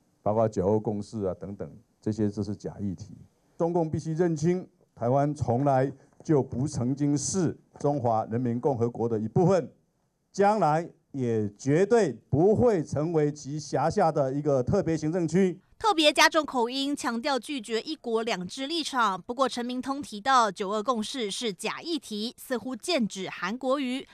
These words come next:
Speaker 2: 因为二十三号两人将会面。但韩国瑜接受专访时才说，总统蔡英文不敢独立，又不愿接受“九二共识”，反问台湾两千三百万人要去哪里？
Speaker 1: 觉得这是一个假议题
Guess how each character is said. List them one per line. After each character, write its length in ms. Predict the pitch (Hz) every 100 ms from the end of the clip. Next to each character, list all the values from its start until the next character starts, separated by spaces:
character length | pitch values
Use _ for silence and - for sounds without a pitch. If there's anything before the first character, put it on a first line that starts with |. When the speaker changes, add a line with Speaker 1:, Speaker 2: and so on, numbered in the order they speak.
| -
Speaker 2:
因 160 | 403
为 80 | 453
二 140 | 403 359
十 60 |
三 220 | - 320
号 280 | 330 339 277
两 200 | 226 208
人 200 | 196 220
将 200 | 269 262
会 220 | 277 320
面。 340 | 277 339 339 254 -
但 160 | 285
韩 260 | 247 226 294
国 200 | 302 294
瑜 220 | 262 262
接 120 | 269
受 140 | 262 247
专 240 | 254 262
访 240 | 262 196
时 260 | 185 196 208
才 280 | - 185 196
说， 260 | - 226
总 160 | 220 233
统 220 | 247 202
蔡 200 | 185 262
英 200 | 269 311
文 280 | 269 190 208
不 160 | 214 247
敢 220 | 208 135
独 200 | - 190
立， 320 | 240 339 294 -
又 180 | 349 403
不 200 | - 208
愿 220 | 240 208
接 200 | 180 208
受 200 | 202 214
“九 180 | 185 185
二 160 | - 190
共 180 | 233 208
识”， 320 | - 294 226 - -
反 260 | - 285 285
问 200 | 392 330
台 200 | 254 254
湾 220 | 269 277
两 180 | 220 147
千 240 | - 262
三 240 | - 359
百 160 | 403 165
万 240 | 202 403
人 380 | 285 214 196 226 -
要 160 | 277
去 180 | 202 -
哪 220 | 185 -
里？ 260 | 165 165 - _ -
Speaker 1:
觉 140 | 180
得 100 | 196
这 160 | 196 196
是 140 | 196
一 20 |
个 100 | 147
假 360 | 139 117 95 69
议 160 | 127 92
题 240 | -